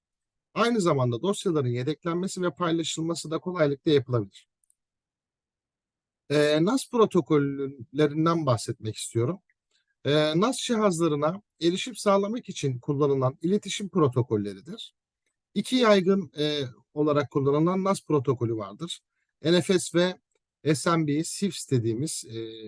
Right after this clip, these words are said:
protokollerdir bunlar. N F S,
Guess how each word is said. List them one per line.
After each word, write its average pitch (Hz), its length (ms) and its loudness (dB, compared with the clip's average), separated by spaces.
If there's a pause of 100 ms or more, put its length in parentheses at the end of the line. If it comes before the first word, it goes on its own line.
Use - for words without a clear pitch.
(380)
protokollerdir 139 840 -2 (140)
bunlar. 143 300 -10 (720)
N 233 200 4
F 254 200 0
S, - 220 -10